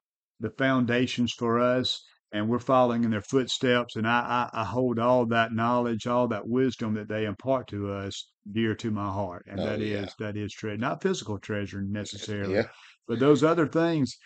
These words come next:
Speaker 1: there are things that I can lay my hands on, and, uh, I do consider those treasures. Not gold, but
Speaker 2: Right.
Speaker 1: just as good.
Speaker 2: Oh, yeah. It, it's just as good as gold. I can agree with that. And,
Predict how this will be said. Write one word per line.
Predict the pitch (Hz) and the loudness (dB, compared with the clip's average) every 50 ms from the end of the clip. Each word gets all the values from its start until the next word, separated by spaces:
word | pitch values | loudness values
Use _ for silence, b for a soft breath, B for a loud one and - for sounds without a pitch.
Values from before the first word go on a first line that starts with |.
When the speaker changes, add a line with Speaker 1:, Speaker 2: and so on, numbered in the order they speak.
| b b b b | b b b b
Speaker 1:
there | 127 143 151 | 4 4 4
are | 143 120 | 4 4
things | - 143 143 143 139 131 117 | 2 2 2 2 2 2 0
that | 120 117 | 0 0
I | 123 123 120 | 0 0 0
can | - 113 110 113 | -2 -2 -2 0
lay | 120 123 113 | 0 0 0
my | 110 104 101 | 0 0 0
hands | 104 123 139 143 135 120 113 - - | 0 0 0 0 0 0 -2 -2 -4
on, | 113 110 107 107 107 104 104 | -4 -2 -2 -2 -2 -2 -2
and, | 101 101 101 | -2 -4 -4
uh, | 98 95 92 92 - _ _ _ _ _ - | -4 -6 -8 -8 -12 _ _ _ _ _ -6
I | 113 120 | -4 -2
do | 120 120 123 120 | 0 2 2 0
consider | 120 - 113 - - - 127 123 110 | 0 -2 -4 -2 -2 0 0 0 0
those | 104 107 101 101 - | 0 -2 -2 -4 -6
treasures. | - - 120 117 107 104 95 - 90 90 - - - | -6 -4 -4 -2 -2 -2 -4 -8 -12 -16 -12 -6 -2
Not | 127 143 156 151 | 0 0 2 2
gold, | 147 170 165 147 120 104 101 101 - _ _ - | 4 4 4 4 4 2 -2 -6 -10 _ _ -8
but | 87 85 | -4 -2
Speaker 2:
Right. | - - - 104 104 | 0 0 2 2 2
Speaker 1:
just | 131 127 - - | 2 2 2 0
as | 120 104 | -2 0
good. | 101 120 113 104 95 87 87 90 | 0 2 2 0 0 -2 0 4
Speaker 2:
Oh, | 90 98 104 113 | 6 8 8 8
yeah. | 110 98 90 | 8 6 4
It, | 80 95 113 - - | 2 2 0 4 6
it's | 139 147 - - | 6 6 6 6
just | 143 123 - - | 4 2 2 2
as | 90 80 | -2 -4
good | 76 82 80 | -4 -4 -4
as | 76 76 76 | -4 -4 -6
gold. | 73 76 76 78 82 85 | -6 -6 -4 -4 -2 0
I | 95 95 | 0 0
can | - - 95 90 | 0 0 -2 -2
agree | 85 - 85 82 | -2 -2 -2 -2
with | 80 82 82 76 | -2 -2 -2 -2
that. | 80 80 82 87 | -2 -2 0 2
And, | 110 110 104 | 2 2 2